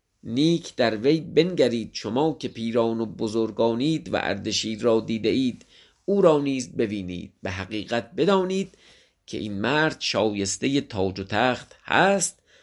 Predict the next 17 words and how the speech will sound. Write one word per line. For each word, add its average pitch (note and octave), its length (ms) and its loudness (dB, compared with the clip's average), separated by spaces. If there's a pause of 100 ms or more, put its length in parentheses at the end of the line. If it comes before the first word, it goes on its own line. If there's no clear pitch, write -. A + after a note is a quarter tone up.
(140)
و G2+ 60 -6
فر B2 460 0
ایزدی F#2+ 420 -4
دارد. D#2+ 500 -4 (1160)
با A2+ 200 8
وی B2 220 4
دست G2+ 460 -2
یکی F2+ 280 -4
کنید F#3 420 -2
تا A#2 200 -2
ولایت G#2+ 580 0
ایران G#2 480 -2
از - 240 -6
دست G#2 280 -2
دشمنان F#2+ 680 -2
بیرون G#2+ 440 -4
کنید F#3+ 460 0